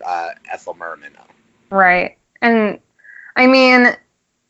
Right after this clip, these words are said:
Speaker 2: I need to read the book. I think it'll change my perspective on the movie itself. I still love the movie, and you can definitely tell that they were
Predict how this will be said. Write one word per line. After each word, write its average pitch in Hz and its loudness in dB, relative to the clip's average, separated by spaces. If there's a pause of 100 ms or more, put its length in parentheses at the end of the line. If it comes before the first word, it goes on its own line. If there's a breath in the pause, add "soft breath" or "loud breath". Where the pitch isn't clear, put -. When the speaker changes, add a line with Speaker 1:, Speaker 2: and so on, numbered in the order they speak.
(500)
Speaker 2:
I 247 -2
need 285 4
to 285 4
read 233 2
the 202 2
book. 180 2
I 214 0
think 240 2
it'll 240 4
change 220 -4
my 214 2
perspective 196 -2
on 202 -2
the 180 -6
movie 202 -2
itself. 208 0
I 190 2
still 233 0
love 175 2
the 165 -4
movie, 170 -4
and 165 -6
you 185 -2
can 190 -4
definitely 185 -2
tell 170 -2
that - -10
they 175 -2
were 147 -8